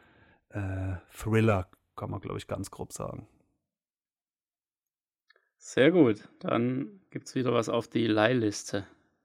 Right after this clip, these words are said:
Speaker 2: Muss man mal gucken, ob's den vielleicht auch mittlerweile irgendwo im Streaming gibt. Da gibt's ja auch jetzt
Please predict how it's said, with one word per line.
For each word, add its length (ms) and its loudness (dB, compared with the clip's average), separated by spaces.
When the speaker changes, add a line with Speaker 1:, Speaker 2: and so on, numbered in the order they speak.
Speaker 2:
Muss 100 -12
man 100 2
mal 120 2
gucken, 280 2
ob's 240 -2
den 520 -2
vielleicht 440 -2
auch 140 -4
mittlerweile 520 -4
irgendwo 340 -2
im 80 -4
Streaming 520 -2
gibt. 340 -8
Da 240 -6
gibt's 240 -12
ja 120 -2
auch 240 -4
jetzt 180 -10